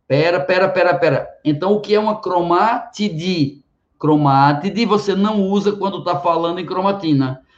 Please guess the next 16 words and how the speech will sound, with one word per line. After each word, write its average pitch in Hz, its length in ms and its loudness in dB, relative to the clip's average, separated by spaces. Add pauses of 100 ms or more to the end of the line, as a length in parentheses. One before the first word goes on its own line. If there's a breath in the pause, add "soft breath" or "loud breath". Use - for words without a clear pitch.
(140)
Cromátide 190 680 2
você 185 260 -2
não 202 220 2
usa 208 220 0
quando 202 220 0
tá 196 160 0
falando 185 360 -2
da 196 100 -2
intéfase. 147 800 -2 (140)
Cromátide 165 600 0
você 165 220 -4
não 208 320 0
usa 214 220 -2
quando 196 280 -4
tá 175 140 0
desespiralizado. 175 1040 2